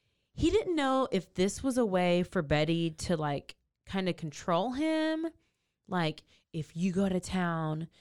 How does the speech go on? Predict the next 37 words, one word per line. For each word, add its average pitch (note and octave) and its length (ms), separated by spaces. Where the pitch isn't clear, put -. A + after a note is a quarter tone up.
then D#3 540
I'm F3 140
gonna D#3+ 200
cheat E3 200
on D#3 120
you." D3 260
Or D#3+ 260
if D3 220
you F#3+ 160
go E3 320
do E3 120
that, E3 180
like, C#3+ 180
"This F#3 160
is E3 80
the F3+ 60
consequence F3+ 500
you're - 80
gonna E3 160
have, D#3 300
or D3+ 40
this E3+ 200
is D#3 100
the D#3+ 80
punishment B3+ 460
you're F3+ 100
gonna F3 180
have," D#3+ 380
or A#3+ 320
if A#3+ 180
she A#3+ 320
was G3+ 260
genuinely F3 840
scared D#3 380
to C#3+ 40
be C3 140
alone. A#2 340